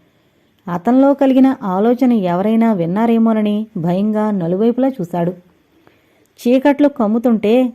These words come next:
జింకల గుంపు మీద రాళ్లు రువ్వి వాటిని దడిపించాడు. వాటిని చెదరగొట్టి అడవిలోకి తోలాలని చూశాడు. అందులో నాయకుడు చెవులు రిక్కించి మోర పైకెత్తి గాలిలో వాసన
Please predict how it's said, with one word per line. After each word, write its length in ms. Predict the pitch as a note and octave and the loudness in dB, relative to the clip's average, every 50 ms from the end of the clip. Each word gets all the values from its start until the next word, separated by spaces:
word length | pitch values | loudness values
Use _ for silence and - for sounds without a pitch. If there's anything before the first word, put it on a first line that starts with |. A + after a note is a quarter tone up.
| _ - | _ -8
జింకల 520 | E3 E3+ F3+ G3 G#3 - B3 B3+ B3+ A3+ | -4 -4 -4 -2 -2 0 0 0 2 2
గుంపు 180 | B3 A#3+ A#3 C4 | 0 0 0 0
మీద 280 | A#3+ B3 B3 A#3+ A3 A3+ | 0 0 0 0 0 0
రాళ్లు 380 | G3+ D#3 D#3+ E3 F#3+ A3+ A#3+ | -2 -2 -2 -2 0 2 2
రువ్వి 300 | A#3+ B3 A3 G#3 A3 A3+ | 2 2 2 0 0 0
వాటిని 340 | A3+ A3+ G#3+ G#3+ A3 G#3 F3+ | 2 0 0 0 -2 -2 -2
దడిపించాడు. 600 | D#3 D#3 F#3+ G3+ B3+ A#3 G3 - E3+ E3+ F3 F3+ F3+ - - - - _ _ _ _ _ _ _ _ _ _ - | -2 -2 -2 0 0 0 0 0 0 0 0 -2 -4 -8 -20 -20 -20 _ _ _ _ _ _ _ _ _ _ -4
వాటిని 400 | A#3+ A#3+ A#3+ B3 B3 B3+ B3+ A#3+ B3 - | 0 0 0 2 2 0 0 0 -2 -2
చెదరగొట్టి 640 | F3+ F3+ G3+ A3+ A#3+ B3 A#3 A#3 A#3+ A3+ A3+ A3+ A#3+ A#3 - | -4 -2 0 0 2 2 2 2 2 2 2 2 0 -2 -4
అడవిలోకి 520 | G3 F3 F#3 F#3 A3 A#3 A#3+ B3 B3 B3+ | -4 -2 -2 0 0 2 0 0 -2 -4
తోలాలని 560 | A#3+ - - F3+ E3+ F3+ G#3 A3+ A#3+ C4 C4+ C4 A3 | -6 -4 -4 -4 -2 0 0 0 2 2 0 0 0
చూశాడు. 320 | E3+ - - F3 F3 E3+ F#3 - - _ _ _ _ _ _ _ _ _ _ _ _ _ _ _ _ - | -2 -2 0 0 0 0 -2 -4 -10 _ _ _ _ _ _ _ _ _ _ _ _ _ _ _ _ -6
అందులో 460 | F3+ F#3 G3+ A3 A#3+ B3 B3+ B3+ B3+ | -2 0 0 2 2 2 2 2 2
నాయకుడు 500 | A#3+ G#3+ E3+ E3 F3 G3+ A3+ A3+ C4 A#3+ | 0 0 -2 -2 -2 -2 -2 -2 -2 -2
చెవులు 360 | A#3+ - - G3+ G3 A3+ B3 | -4 -4 -2 -2 0 0 0
రిక్కించి 720 | A3 F#3 F#3+ F#3+ - A#3 A#3 A3+ A3+ A3+ A3 G#3+ G#3+ A3 G#3+ - - | 0 0 -2 -2 0 0 0 0 0 0 0 0 0 -2 -4 -6 -6
మోర 260 | G3 F3 F3+ G3 A3+ | -4 -2 -2 0 0
పైకెత్తి 760 | A#3 A#3 - F3 F#3 F#3+ A#3+ A3 A3+ - G3+ G#3 A#3+ B3+ B3 B3 _ - G3 | -2 -2 -2 -4 -2 0 -2 -2 -2 0 0 0 0 -2 -4 -6 _ -10 -8
గాలిలో 540 | E3 E3 F3 F3+ G3 G#3+ A3+ A3+ A#3 A#3 A3 | -4 -2 0 0 2 2 2 2 2 2 0
వాసన 420 | F3+ E3 F3 G#3+ A3 C4 B3 A#3+ | -2 -2 -4 -4 -2 -2 -2 -2